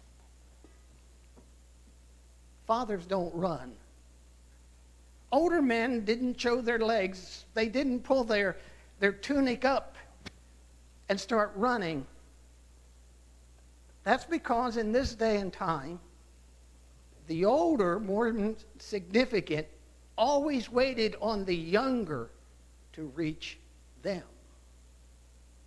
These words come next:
But he finds his son finally. He gets there. He falls on his neck and he kisses him over and over and over again.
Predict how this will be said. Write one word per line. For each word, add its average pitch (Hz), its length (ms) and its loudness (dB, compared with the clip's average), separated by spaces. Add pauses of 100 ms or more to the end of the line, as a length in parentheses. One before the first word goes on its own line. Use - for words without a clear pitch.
(1400)
But 233 120 -2
he 196 120 -8
finds 254 720 -2
his 233 140 -4
son 254 360 0
finally. 247 540 0
He 214 160 -6
gets 240 380 -2
there. 254 440 2 (840)
He 220 100 -6
falls 254 440 2
on 262 160 0
his 240 200 0
neck 247 300 0
and 240 120 0
he 214 100 -2
kisses 247 440 -2
him 240 160 -2
over 254 540 0
and 202 140 -2
over 226 520 0
and 180 220 -2
over 202 400 2
again. 165 540 -4